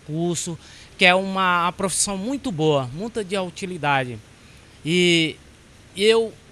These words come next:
graças ao meu bom Deus, eu já trabalhei nesta área. Hoje eu não tô atuando mais nesta área, mas eu, eu admiro muito, ah, essa parte que trabalha com a parte elétrica, né? Eu admiro muito esses profissional,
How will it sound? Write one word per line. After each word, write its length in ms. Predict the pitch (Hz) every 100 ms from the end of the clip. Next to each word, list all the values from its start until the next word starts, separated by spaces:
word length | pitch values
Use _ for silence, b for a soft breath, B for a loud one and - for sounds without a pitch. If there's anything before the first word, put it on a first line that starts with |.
| -
graças 480 | 160 175 208 - 190
ao 40 | 185
meu 180 | 185
bom 160 | 180 180
Deus, 420 | 156 185 190 170
eu 100 | 170
já 160 | 151 170
trabalhei 420 | 175 160 165 170
nesta 360 | 165 160 - 156
área. 380 | 147 156 165
Hoje 300 | 156 202 220
eu 60 | 220
não 140 | 214
tô 140 | 208 208
atuando 380 | 202 190 202 190
mais 180 | 190 190
nesta 260 | 185 -
área, 220 | 180 143
mas 460 | 147 165 175 156 - B B B B B B
eu, 340 | - 208 208 165 -
eu 160 | - 185
admiro 420 | 196 175 196 220
muito, 640 | 190 185 190 - 185 175 160
ah, 580 | 120 165 156 147 143 135 123 - - -
essa 320 | 147 175 196
parte 720 | 185 - 160 156 - - 156 - - - - - -
que 160 | - 165
trabalha 480 | - 160 139 147 147
com 120 | 156
a 80 | 151
parte 340 | - 151 -
elétrica, 500 | 165 147 143 - 139
né? 180 | 143 156
Eu 120 | 156
admiro 420 | 156 147 160 185
muito 360 | 170 165 170 175
esses 260 | 156 156
profissional, 720 | - 170 170 - 190 151 127